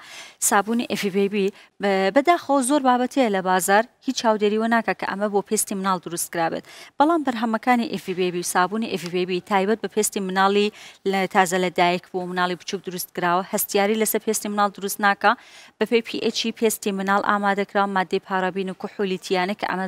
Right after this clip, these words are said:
زۆر، زۆر، زۆر بابەتێکی گرنگە کە چاودێری ئەم بابەتە بکەم بۆ ئەوەی کە مناڵەکانتان پێستێکی جوان و شێداری هەبێت، بۆیە سابوون و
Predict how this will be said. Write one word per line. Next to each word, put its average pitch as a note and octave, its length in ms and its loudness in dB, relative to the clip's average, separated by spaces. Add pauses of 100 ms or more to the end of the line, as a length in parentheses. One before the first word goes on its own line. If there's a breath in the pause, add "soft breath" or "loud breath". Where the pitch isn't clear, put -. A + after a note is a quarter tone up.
زۆر، G#3 180 2
زۆر، F3+ 160 -6
زۆر F3+ 160 -4
بابەتێکی F3+ 540 -2
گرنگە G3+ 340 2 (440 loud breath)
کە G3+ 100 4 (140)
چاودێری G3 420 0
ئەم A3+ 140 -4
بابەتە G3+ 340 0
بکەم A#3 240 -4
بۆ A#3+ 120 0
ئەوەی C4 260 0
کە G3 80 -6 (100)
مناڵەکانتان F#3+ 720 -2
پێستێکی G3+ 480 -4
جوان G#3 220 0
و F#3 40 -4
شێداری F#3+ 560 0
هەبێت، A3+ 220 -2 (420 loud breath)
بۆیە A3+ 320 2
سابوون G#3 440 2
و G3+ 40 -6